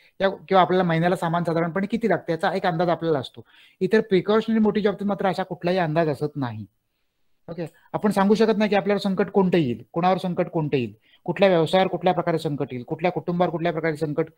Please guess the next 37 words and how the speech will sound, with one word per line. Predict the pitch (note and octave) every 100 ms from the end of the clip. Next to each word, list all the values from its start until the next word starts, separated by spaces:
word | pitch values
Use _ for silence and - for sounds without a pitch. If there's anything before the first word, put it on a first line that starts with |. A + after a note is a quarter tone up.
| _ _
कधी | D#3+ F#3
उद्भवेल | E3+ C#3 D3+ C3 G#2 - _
आणि | D#3+ E3
किती | E3 G3
प्रमाणात | F#3+ E3+ F3+
त्या, | - F3+ E3+ E3 D#3 D#3 D3
त्यातून | D#3+ E3 D#3
हानी | D3 D#3
होईल, | C3+ A#2 - - - G3+
याबद्दल | G#3+ A3
कोणीही | A3+ G#3 A3+
अंदाज | A#3+ F3+ F#3 F3+
बांधू | E3+ E3
शकत | D#3 C#3+ -
नाही. | A2 G2+ _ _ _ _ G3
ओके. | A3
मात्र | F3+ F#3 A3
अशा | G3+ G#3+
प्रकारचं | G#3+ A3+ G3+
संकट | G3+ F#3+ G#3
उद्भवलं | F#3+ D#3+ F#3+ D#3+
तर | F3 G3
आपण | F#3 A3 A3 - _ _ _ _ -
काही | E3+ G#3+
अंशी | A3 A3+
का | G#3+
होईना | G3+ G3
पण | G3 G#3
तयार | F#3 F3
असलं | E3 - D3+
पाहिजे. | C3+ B2+ F#3 - - - _ D3+
म्हणून | F3+ A3+ G#3+ - _ _ -
आपल्या | E3+ F#3+
कुटुंबामध्ये | F#3+ F#3 F3 D3+ D3+ F#3
किंवा | G3+ F3+
व्यवसायामध्ये | E3 F3 E3+ D#3 C#3+
सुद्धा | C3+